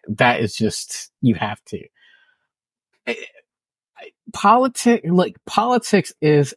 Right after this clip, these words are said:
a, it, it's not even, like, the penultimate episode of the season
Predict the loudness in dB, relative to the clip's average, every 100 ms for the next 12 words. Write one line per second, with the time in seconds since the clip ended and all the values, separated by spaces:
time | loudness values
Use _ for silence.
0 | -6 -4 -2 0 0 0 -2 -6 -12 _
1 | _ _ _ _ _ _ _ _ _ _
2 | _ -12 -12 -14 _ _ _ _ _ _
3 | _ _ -4 -2 2 4 6 6 4 2
4 | 0 0 -6 -2 0 0 0 -2 -2 -4
5 | -6 -10 -8 -4 -2 -2 -2 -6 -6 -4
6 | -2 -2 -4 -8